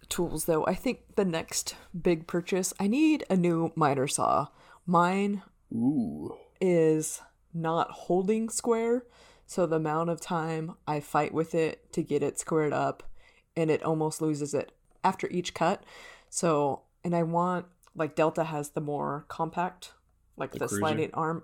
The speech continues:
Speaker 1: Yeah, the sliding arm on it's more compact, and I think that'd be, I think Hitachi does it too. That would be
Speaker 2: There's a couple that do it.
Speaker 1: more valuable to my shop space.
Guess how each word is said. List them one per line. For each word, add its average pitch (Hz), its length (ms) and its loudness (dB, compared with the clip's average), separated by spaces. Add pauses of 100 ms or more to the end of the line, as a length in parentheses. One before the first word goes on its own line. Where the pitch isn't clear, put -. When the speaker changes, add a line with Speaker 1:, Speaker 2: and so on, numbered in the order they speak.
Speaker 1:
Yeah, 165 320 2
the 165 100 0
sliding 160 300 -2
arm 151 180 -4
on 160 140 -4
it's - 180 -10
more 175 120 -4
compact, 175 500 -8
and 160 80 -6
I 147 60 -4
think - 340 -10 (400)
that'd 147 220 -2
be, 139 360 -4
I 175 80 -4
think 196 140 -2
Hitachi 151 380 -4
does 131 180 -4
it - 100 -10 (340)
too. - 320 -4 (460)
That 165 160 2
would 156 160 0
be 143 540 -2
Speaker 2:
There's 117 180 -2
a 113 60 0
couple 101 340 -6
that - 120 -8
do 104 180 -8
it. - 60 -12 (240)
Speaker 1:
more 160 460 2
valuable 143 840 -2 (180)
to - 120 -10
my - 160 -8
shop - 280 -6
space. - 540 -10